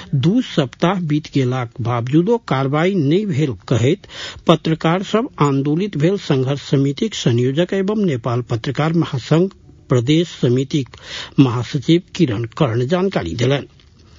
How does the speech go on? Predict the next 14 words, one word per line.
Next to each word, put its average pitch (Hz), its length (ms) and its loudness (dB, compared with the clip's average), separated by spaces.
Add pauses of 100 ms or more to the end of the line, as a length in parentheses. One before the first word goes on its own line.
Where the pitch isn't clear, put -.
(520)
काठमांडू 196 600 2
जनकपुर 208 640 0
रात्रिकालीन 156 800 0
हवाई 135 340 0
सेवा 135 340 -2
शुरू 147 260 0
भेल 82 280 -2
अछि। - 280 -6 (260)
नेपाल 135 500 4
सरकारक 135 600 -2
सहयोग 127 460 0
में 175 160 2
जनकपुर 135 460 0
विमानस्थलक 127 880 -2